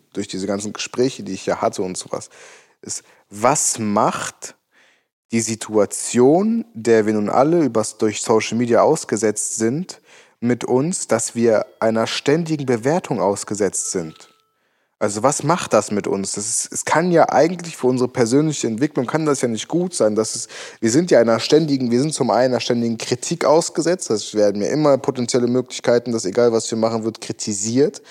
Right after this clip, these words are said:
oder eben mit unfassbar viel Lob irgendwie konfrontiert, was ja auch nicht gut ist für unsere pers-, pos-, für so unsere persönliche Entwicklung. Und ich mache mir halt zum einen Gedanken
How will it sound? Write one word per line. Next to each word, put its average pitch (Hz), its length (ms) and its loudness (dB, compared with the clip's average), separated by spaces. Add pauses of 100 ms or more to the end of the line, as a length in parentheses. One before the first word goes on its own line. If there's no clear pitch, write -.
(360)
oder 139 260 4
eben 151 200 2
mit 135 120 -4
unfassbar 123 480 -2
viel 127 200 0
Lob 147 440 2
irgendwie 101 300 -2
konfrontiert, 104 640 -2
was 127 140 2
ja 139 80 6
auch 165 160 2
nicht 147 140 -8
gut 113 180 -4
ist - 80 -8
für - 80 -8
unsere 104 180 -2
pers-, 95 380 -4
pos-, 101 260 -2 (140)
für - 100 -12
so 92 120 -6
unsere 101 160 -8
persönliche 135 400 2
Entwicklung. 92 520 -4 (580)
Und 104 200 -8 (380)
ich - 160 -12
mache 170 180 2
mir 147 100 2
halt 120 320 0
zum 120 160 -2
einen 110 220 2
Gedanken 117 480 0